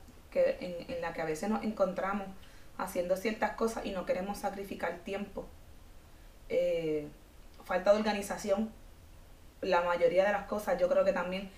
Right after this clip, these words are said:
es por falta de organización. Como yo le digo a Xavier que cuando yo escribo las cosas,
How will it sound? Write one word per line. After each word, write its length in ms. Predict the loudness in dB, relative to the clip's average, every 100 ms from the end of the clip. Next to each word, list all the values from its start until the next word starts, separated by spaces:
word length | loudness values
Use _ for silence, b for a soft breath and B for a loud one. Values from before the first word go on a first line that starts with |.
| B B B
es 120 | 4
por 200 | 4 0
falta 280 | 2 0 6
de 80 | 6
organización. 600 | 6 -2 -2 -2 2 2
Como 280 | 2 0 -2 -4 -4
yo 160 | 2
le 120 | 4
digo 180 | 4 2
a 40 | -2
Xavier 280 | 0 0
que 120 | 0 -2
cuando 220 | 0 2
yo 80 | 2
escribo 300 | 2 0 2
las 140 | 0
cosas, 440 | 4 4 4 0